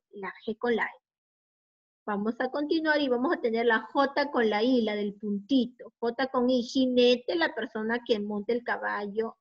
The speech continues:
y corre en los hipódromos, donde hay muchos caballitos. Jinete, ahí está. Jirafa, al inicio de la palabra se encuentra jirafa. Luego tenemos acá un jilguero, es un pajarito que canta. Jilguero, la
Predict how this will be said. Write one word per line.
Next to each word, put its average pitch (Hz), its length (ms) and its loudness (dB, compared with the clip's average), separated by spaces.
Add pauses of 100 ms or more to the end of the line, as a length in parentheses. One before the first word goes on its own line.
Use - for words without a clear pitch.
(120)
y 240 160 -2
corre 240 360 0
en 226 100 0
los 202 180 -6
hipódromos, 208 800 -2
donde 202 220 -8
hay 202 60 -4
muchos 302 400 -6
caballitos. 220 640 -6 (420)
Jinete, 247 1400 4
ahí 247 160 -14
está. - 340 -14 (480)
Jirafa, 233 1300 4
al 202 180 -2
inicio 208 420 -2
de 233 120 2
la 208 180 -2
palabra 233 420 -2
se - 60 -8
encuentra 220 420 -12
jirafa. 202 500 -10
Luego 226 520 2
tenemos 220 420 -2
acá - 280 -10
un 311 200 0
jilguero, 359 600 2
es 262 160 -4
un 262 120 -6
pajarito 269 600 0
que - 200 -20
canta. 220 460 0
Jilguero, 285 1300 0
la 55 100 -8